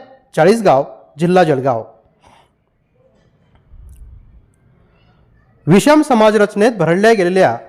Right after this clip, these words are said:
दीन दलित माणसाला पोट भरण्यासाठी नाईलाजानं कोणत्या थराला जावे लागते आणि अखेरीस त्याच्या वाटेला दारुण दुःखच कसे येते,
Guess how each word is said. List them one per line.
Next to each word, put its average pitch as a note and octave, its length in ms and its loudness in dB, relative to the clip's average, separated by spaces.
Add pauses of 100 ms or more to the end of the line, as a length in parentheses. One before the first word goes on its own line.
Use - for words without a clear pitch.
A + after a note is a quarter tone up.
दीन A3 300 -2
दलित A3 260 0
माणसाला B3+ 400 0
पोट G#3 260 0
भरण्यासाठी G3 640 0
नाईलाजानं F#3+ 540 2
कोणत्या F#3+ 460 -2
थराला A3 240 0
जावे B3+ 240 2
लागते G3+ 460 -4 (440)
आणि A3 200 2
अखेरीस A3 440 0
त्याच्या G3 260 0
वाटेला F#3+ 340 0
दारुण F3 360 0
दुःखच D#3+ 420 -6
कसे A#3+ 280 0
येते, D3+ 500 -4